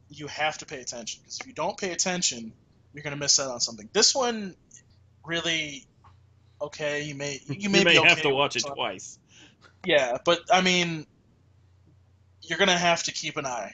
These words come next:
Speaker 1: because if you don't, you're gonna miss something and you go, "Wait, when did that happen?" And I'm gonna be like, "Episode this," and you're gonna be like, "Oh, wow, that went by fast." <laughs> So, um,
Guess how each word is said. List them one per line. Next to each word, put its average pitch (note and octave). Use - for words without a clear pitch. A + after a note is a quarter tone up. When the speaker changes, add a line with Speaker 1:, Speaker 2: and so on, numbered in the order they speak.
Speaker 1:
because C3+
if -
you D#3+
don't, E3+
you're D3
gonna D3+
miss D3+
something C#3
and C3+
you B2+
go, B2
"Wait, D#3+
when D#3+
did E3+
that E3
happen?" G#2
And D3
I'm F3
gonna E3
be D3+
like, C3+
"Episode C3
this," C3
and C#3
you're B2+
gonna B2
be A#2
like, -
"Oh, D3+
wow, C3+
that D3+
went D#3+
by A2+
fast." A#2
<laughs> -
So, A#2
um, A#2+